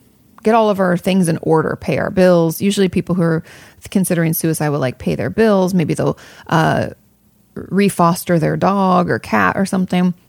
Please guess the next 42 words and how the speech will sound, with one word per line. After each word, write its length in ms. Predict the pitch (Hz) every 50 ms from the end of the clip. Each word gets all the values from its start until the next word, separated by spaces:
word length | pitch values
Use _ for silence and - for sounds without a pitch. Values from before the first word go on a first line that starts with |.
| _ -
There's 180 | 202 196 180
stuff 200 | - - 226 -
that 80 | - -
we 100 | 190 208
do 140 | 208 226 202
to, 60 | 170
like, 180 | 151 - -
take 220 | - - 202 202 -
care 180 | - 196 185
of 80 | 175 190
the 80 | 156 180
business 500 | 190 175 160 - - - - - - -
before 460 | - - 170 - - 185 175 170 165
we 160 | - 110 123
do 180 | - 131 95 90
it. 140 | 80 - - - - - -
And 120 | - 196 -
so 300 | - 196 185 180 170 175 - _ _ _ _ _ _ _ _ _ _ _ _ _ _ _ - 208
there 140 | 196 196
are 60 | 202 208
these 180 | 247 254 226
different 320 | - 175 - - 185 190 196
buckets. 340 | 220 220 - - - -
And 80 | - 220 226
I'm 80 | 226
sure 180 | 226 - 302 294
you 140 | 269 240 214
could 160 | - 214 208
even 240 | 208 190 190 185 - - - - - _
say 280 | - - - 214 202 190
it's 200 | - 190 - 202
like 120 | 185 -
a 40 | 190
whole 160 | 190 180 160
spectrum, 500 | - - - 170 - - - - 123 156
right? 140 | 151 151 160
It's 100 | - -
not 140 | 196 170 -
just 220 | 202 185 - -
these 140 | 151 165 -
three 200 | - 165 160 156
buckets. 480 | - - 113 - - - - - -